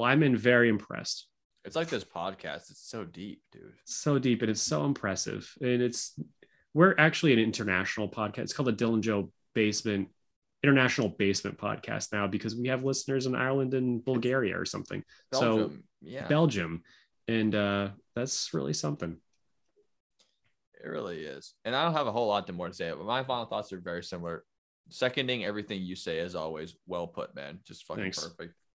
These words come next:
Speaker 1: Uh, I did forget
Speaker 2: Eloquent.
Speaker 1: to mention that in the Challenger Deep, which is the deepest part, uh, the equivalent of the pressure would be, um, one thousand eight hundred elephants stacked on top of your head. So that,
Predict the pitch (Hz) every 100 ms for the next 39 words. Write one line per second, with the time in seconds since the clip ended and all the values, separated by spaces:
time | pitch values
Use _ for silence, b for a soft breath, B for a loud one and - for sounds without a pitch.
0 | _ _ _ - 98 110 156 156 139 120
1 | 117 110 110 117 117 98 - 95 95 92
2 | - 120 107 - 104 110 120 117 120 117
3 | 120 123 98 95 90 85 90 90 87 -
4 | 92 92 - _ _ _ - - 92 101
5 | - 123 123 117 98 98 90 92 - -
6 | 110 - 98 87 87 90 90 - _ _
7 | _ _ - 78 76 73 71 _ _ 95
8 | 117 131 127 113 117 110 104 - 113 98
9 | 110 104 95 101 101 98 90 85 - -
10 | 85 98 90 87 85 82 69 85 87 69
11 | - - 87 131